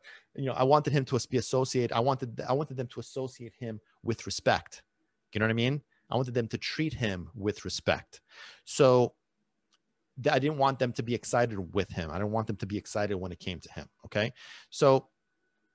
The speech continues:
once he was on the floor, it was the same thing. A lot of space, smell him from a distance. And then we slowly closed the gap. And then I let them get closer and closer and closer. And then they would, he would smell him. And every once in a while, he would, like, bite him and stuff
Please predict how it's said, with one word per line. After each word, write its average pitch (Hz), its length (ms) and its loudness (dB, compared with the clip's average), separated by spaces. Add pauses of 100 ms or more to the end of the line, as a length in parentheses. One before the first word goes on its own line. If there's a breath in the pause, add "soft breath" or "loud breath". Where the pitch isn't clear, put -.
(320)
once 139 320 4
he 160 80 2
was 135 100 2
on 131 140 4
the 113 40 -2
floor, 233 380 2
it 131 60 4
was 123 100 4
the 117 60 -4
same 120 260 0
thing. 104 260 -2 (120)
A - 20 -6
lot 101 160 2
of 113 60 -2
space, - 500 -6 (220)
smell 95 300 -8
him 95 40 -10
from 107 140 -6
a - 20 -8
distance. - 440 -8 (200 soft breath)
And 120 160 0
then 131 260 4 (160)
we 107 120 -6
slowly 82 680 -6
closed 92 340 -8
the 120 40 -4
gap. 156 380 -2 (340 soft breath)
And 123 160 -4
then 120 80 0
I 107 120 2
let 107 220 -2
them 107 120 -4
get 110 180 -2
closer 104 360 -4
and 104 100 -6
closer 95 260 -4
and 107 80 -6
closer. 95 320 -4
And 139 160 -2
then 175 220 -2
they 110 80 4
would, 131 160 -2
he 120 80 -6
would 123 100 -4
smell 98 320 -2
him. - 60 -4
And 160 100 2
every 180 200 0
once 175 200 2
in 170 40 0
a - 20 2
while, 160 80 2
he 127 80 2
would, 123 100 -4
like, 113 140 -2 (420)
bite 110 180 4
him 113 120 -2
and 110 80 -6
stuff 113 320 4